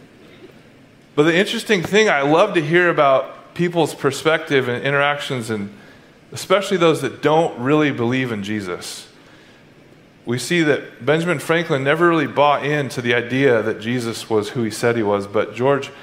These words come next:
Whitefield was so compelling and so passionate about Jesus. And he said, "I never," Benjamin Franklin said this, "I can never quite buy this Christianity thing,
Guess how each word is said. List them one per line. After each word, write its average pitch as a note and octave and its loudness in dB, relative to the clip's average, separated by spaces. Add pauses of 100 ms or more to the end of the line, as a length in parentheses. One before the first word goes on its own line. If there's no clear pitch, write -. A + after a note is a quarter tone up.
(260)
Whitefield A2 2 (880)
was B2 -2
so F3+ 2
compelling D3+ 0
and A#2 -8
so E3 0
passionate D#3 -2
about A#2+ 0
Jesus. B2 -2 (1500)
And B2 -4
he E3+ 0
said, D#3 2 (880)
"I A#2 0
never," E3 2 (880)
Benjamin C3+ 0
Franklin C#3+ -2
said B2 0
this, A#2+ 0 (760)
"I A2+ 0
can C3+ -4
never F3 0
quite D3 0
buy C3+ 4
this B2+ -4
Christianity C3 -4
thing, G#2+ -6